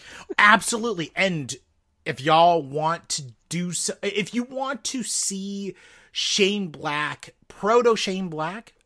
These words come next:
Speaker 2: I'm gonna recommend something. And to you too, if you have not seen it. Um,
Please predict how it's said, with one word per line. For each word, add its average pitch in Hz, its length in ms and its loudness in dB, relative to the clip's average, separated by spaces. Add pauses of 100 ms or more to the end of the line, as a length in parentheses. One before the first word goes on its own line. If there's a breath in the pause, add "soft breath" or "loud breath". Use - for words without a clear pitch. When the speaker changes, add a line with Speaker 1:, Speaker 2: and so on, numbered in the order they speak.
(120)
Speaker 2:
I'm 156 120 0
gonna 156 160 0
recommend 139 500 -2
something. 104 400 -10 (380 loud breath)
And 170 320 0
to 180 120 0
you 262 140 2
too, 302 300 0
if - 160 -2
you 170 60 2
have 143 120 -2
not 147 220 -6
seen 165 240 -8
it. - 120 -16 (120)
Um, 143 340 2